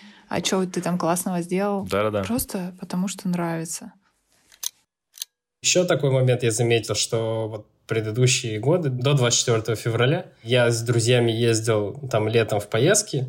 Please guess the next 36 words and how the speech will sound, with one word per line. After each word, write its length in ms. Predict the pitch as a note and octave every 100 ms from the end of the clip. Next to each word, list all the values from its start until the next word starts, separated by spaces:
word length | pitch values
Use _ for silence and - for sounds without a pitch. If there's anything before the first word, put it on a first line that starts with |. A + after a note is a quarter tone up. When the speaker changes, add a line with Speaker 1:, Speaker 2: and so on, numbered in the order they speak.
| -
Speaker 3:
и 60 |
вот, 220 | A#2 A#2 -
вот 180 | A2+
последние 520 | - - C#3+ C3 B2 A2
годы 260 | F#3+ D#3+
мне 140 | G#2+ A#2
это 180 | A#2+ G#2
больше 360 | A2+ A2+ -
всего 1080 | G#2 - G#2 G#2 G#2+ G#2+ G#2 G2+ G2 F#2+ F#2
прям, 420 | A2+ G2+ F#2 D#2 -
я 200 | A2 G#2+
кайфовал. 580 | A2 - G2+ F2+ - _
И 320 | A#2 A2 A2 A2+
причем 320 | - - A2
из 160 | B2 B2
процесса, 760 | - - - C4 - G3+ F3 - - -
с 100 | -
того, 220 | A#2+ A#2
как 200 | A#2 -
мы 120 | C3
едем, 480 | E3 F3 D#3+ D3+ D3
с 100 | -
того, 260 | A2 G#2+ G#2+
как 160 | G#2
нам 160 | B2+ B2+
весело, 440 | D#3 D3+ D3 C3
как 220 | A#2+ G2+ -
мы 120 | G#2
туда 260 | A2 A2+
куда-то 400 | G#2+ A#2 A#2 A#2+
поднимаемся, 800 | B2 - C#3+ D3 E3 F3 D#3+ D3
это 160 | A#2+ -
все 160 | - -
снимаем, 520 | - C3+ E3 D#3 B2
обсуждаем, 580 | G#2+ - A#2+ C3 D#3+ C#3+
скидываем. 640 | - F3 D3+ C3+ B2+ A#2